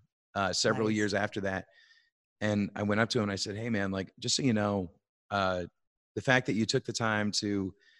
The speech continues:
Speaker 1: uh, say something on my, uh, on my MySpace page, like, it was unbelievable. Like, it, it gave me, uh, a boost that, you know, I wouldn't have, you know, who knows? Like, it just, it meant the world
Speaker 2: Mm.
Speaker 1: to me."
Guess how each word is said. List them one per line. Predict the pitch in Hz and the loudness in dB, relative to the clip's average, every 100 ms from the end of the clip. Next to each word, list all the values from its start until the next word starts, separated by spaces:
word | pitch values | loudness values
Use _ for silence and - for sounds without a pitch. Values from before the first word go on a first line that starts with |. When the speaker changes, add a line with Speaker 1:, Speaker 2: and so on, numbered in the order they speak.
| _ _ - | _ _ -6
Speaker 1:
uh, | 101 92 | -4 -2
say | - 127 | 0 2
something | 123 127 117 113 | 4 2 0 -4
on | 98 107 101 98 95 - _ _ - | -2 -2 0 0 -2 -6 _ _ -2
my, | 101 95 92 | 0 0 -2
uh, | 92 92 - | -4 -8 -2
on | 101 | 0
my | 95 | 0
MySpace | 92 104 - 107 104 | 0 -2 0 -2 -2
page, | - 104 104 101 - _ _ _ | 0 0 -2 -6 -14 _ _ _
like, | 107 107 | 2 2
it | 107 104 - - | 2 0 -4 -4
was | 107 101 95 - - | -2 0 0 -2 0
unbelievable. | 117 113 104 104 101 95 95 | 2 2 0 -2 -2 0 0
Like, | 95 95 | 0 -2
it, | 90 - | -4 -4
it | 95 - _ - | -4 -6 _ -8
gave | 104 107 107 95 | 2 4 4 2
me, | 107 104 104 104 - | 2 2 0 -4 -2
uh, | 101 92 90 - | -2 0 -2 -6
a | 95 | -4
boost | 87 110 - - | 2 2 2 0
that, | 98 90 - - _ _ - | 0 0 -2 -4 _ _ -4
you | |
know, | 95 | -2
I | 95 | 0
wouldn't | 98 92 | 0 -2
have, | 78 - - | -8 -18 -10
you | 90 | -10
know, | 78 - _ _ _ _ _ - | -10 -20 _ _ _ _ _ -8
who | 110 | -4
knows? | 92 - - - - | -4 -6 -12 -14 -4
Like, | 107 104 | 0 2
it | |
just, | 98 107 - | 2 0 0
it | 107 | 0
meant | 107 107 | 2 2
the | 98 | 2
world | 101 92 | 2 2
Speaker 2:
Mm. | |
Speaker 1:
to | 87 | -2
me." | 82 | -10